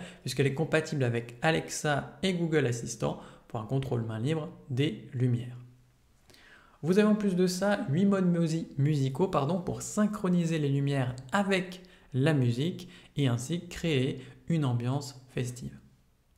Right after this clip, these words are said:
Donc le plus important, l'installation, elle est facile puisque vous avez plusieurs options de placement avec fixation pour montage derrière ou à côté de la télé ou tout simplement une installation horizontale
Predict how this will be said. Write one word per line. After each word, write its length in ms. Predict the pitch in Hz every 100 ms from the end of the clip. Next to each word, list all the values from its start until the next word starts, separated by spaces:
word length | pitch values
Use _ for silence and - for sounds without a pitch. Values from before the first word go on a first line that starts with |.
| - - -
Donc 140 | -
le 120 | 156 175
plus 200 | 175 165
important, 640 | 147 156 - 143 127 127 120
l'installation, 840 | 120 135 - 120 117 - 156 190 - - - -
elle 120 | 170
est 60 | 175
facile 520 | 160 143 156 175 180
puisque 180 | - 139
vous 80 |
avez 100 | 127
plusieurs 400 | 127 131 147 143
options 300 | 143 139 156
de 80 | 131
placement 760 | 113 - 139 139 - 135 165 - - -
avec 280 | 160 165 165
fixation 760 | - 170 - 147 143 160 180
pour 160 | 175 135
montage 580 | 135 151 151 139 120 117
derrière 580 | 147 156 151 160 180 180 -
ou 260 | 202 202 -
à 80 | 165
côté 400 | - 147 143 156
de 80 | 123
la 80 |
télé 420 | 117 - 117 120 - - - - - -
ou 80 | 156
tout 100 | -
simplement 400 | 131 123 117 135
une 80 |
installation 580 | 131 - 120 117 - 151 -
horizontale 680 | 135 131 120 110 127 151 156